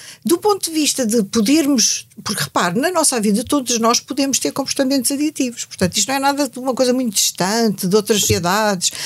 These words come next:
e que não é nada connosco. Não, isto pode acontecer com qualquer um de nós. E, portanto, tem a ver com determinados fatores, nomeadamente pode haver fatores genéticos, fatores ambientais, a imitação, por exemplo, no seio de uma família onde também já haja consumos. Naturalmente, um jovem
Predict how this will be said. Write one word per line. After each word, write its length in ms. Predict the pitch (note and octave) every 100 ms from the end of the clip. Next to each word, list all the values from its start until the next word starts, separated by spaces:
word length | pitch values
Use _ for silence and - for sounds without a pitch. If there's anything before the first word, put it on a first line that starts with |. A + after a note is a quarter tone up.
| -
e 60 | G#3
que 120 | F#3+
não 100 | A3+
é 60 | G#3+
nada 200 | A3 A#3
connosco. 520 | A#3 D4+ A#3+ A#3 -
Não, 160 | B3 F#3 - _ _
isto 220 | - -
pode 220 | - B3 C4+
acontecer 380 | B3+ A3 C#4+
com 140 | - G#3+
qualquer 400 | G3 F3+ F#3+ F3
um 100 | E3+
de 100 | D3+
nós. 320 | B2+ - - - - -
E, 80 | B3+
portanto, 420 | A#3+ - G3 D#3+ - - _ _ _ _ _ _
tem 240 | E4 F#4
a 40 | F4
ver 340 | C#4 B3+ F3
com 140 | E3 E3+
determinados 580 | E3+ E3+ F3 E3 D#3 -
fatores, 540 | E3+ D#3+ G3 D#4+ F#4+
nomeadamente 720 | B3 F#3 F3+ F3+ F3 F3+ D3+
pode 160 | F3+ F3
haver 160 | E3+
fatores 380 | E3+ E3 G3+ G3
genéticos, 720 | F#3 E4 A#3+ A3 A3 A3+ - - - -
fatores 520 | - G3 F#3+ F3 D#3+
ambientais, 840 | F3+ F3+ G#3+ D4 C#4 A#3 A3+ A3+ - - _
a 40 | G#3+
imitação, 600 | A3+ A3+ - E3+ G#3 F3
por 140 | G3+
exemplo, 320 | F3 G#3 D#3+
no 120 | G3 G3
seio 200 | A3+ G#3+
de 40 |
uma 160 | A3 A3
família 580 | G3 A3 A#3 D#4+ D4 C4+
onde 240 | B3+ A#3
também 260 | A#3 A3+ A3+
já 360 | G#3 G#3 A3 B3+
haja 200 | A#3+ A#3
consumos. 560 | A#3 A#3 - E3+ D#3+
Naturalmente, 840 | B3 F#3 D3+ E3+ F3+ G3 A#3+ F3 F3+
um 80 | F3+
jovem 520 | D#3+ G3+ F3+ E3